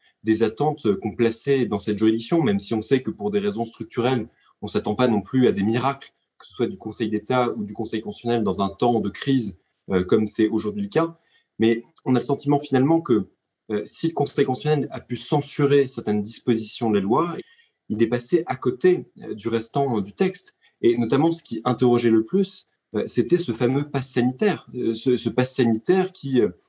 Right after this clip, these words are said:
introduit la nécessité d'avoir finalement un, un, un document pour pouvoir rentrer dans un restaurant, pour pouvoir rentrer dans tel ou tel lieu culturel. Euh, et en fait,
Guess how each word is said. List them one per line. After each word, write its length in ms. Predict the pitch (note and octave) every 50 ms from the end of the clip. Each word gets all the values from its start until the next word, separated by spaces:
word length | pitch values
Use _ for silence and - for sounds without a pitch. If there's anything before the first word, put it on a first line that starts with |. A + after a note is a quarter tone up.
| _ _ _ -
introduit 480 | C#3+ C3 - - - C3 B2+ C#3 D3
la 100 | C3 A2+
nécessité 800 | G#2+ A#2 A2+ A#2 A#2+ - - - G#2+ - - D#3+ F3+ G3 F#3+ - - _ _ _ _ -
d'avoir 380 | G#2 G2 A2+ A2 C3+ C3 -
finalement 500 | - A#2+ A2+ A#2 C3 C#3+ D3 C#3 B2 A2
un, 520 | G#2+ G#2 G2+ G2+ G2+ F#2+ F#2+ G2+ F#2+ F#2+ G#2
un, 60 | G2+
un 40 | G2+
document 680 | G2+ D#3+ D#3+ D#3+ - - B2+ B2+ B2 C#3 E3+ F3+ - _ _ _ _ _ _
pour 140 | A#2 G#2+ A2+
pouvoir 340 | - A#2+ C3+ C#3+ C#3 A2
rentrer 260 | A2+ A#2+ A#2+ A#2 - C3
dans 200 | A#2+ A2 G#2 G#2
un 40 |
restaurant, 420 | G2+ G#2 - - - G#2 G#2+ D3 E3
pour 100 | D#3+ B2+
pouvoir 240 | G#2+ G2 G#2+ G2 G2
rentrer 340 | A#2 A#2+ A2+ - - C#3
dans 100 | B2 G#2+
tel 160 | - A#2+ A2+ A2
ou 60 | G#2
tel 400 | - B2+ B2 A#2 G#2+ G2 F2+ - - - _ _ -
lieu 220 | G#2 A2 B2 A#2+
culturel. 720 | A#2+ - A2 G2+ - - - A2+ A2 A#2 D3 F#3 F3 C#3+ - _ _ _ _ _ _ _ G2
Euh, 140 | G2+ G#2 G#2
et 80 | A#2+
en 60 | B2
fait, 260 | - F#3 F#3 F#3 -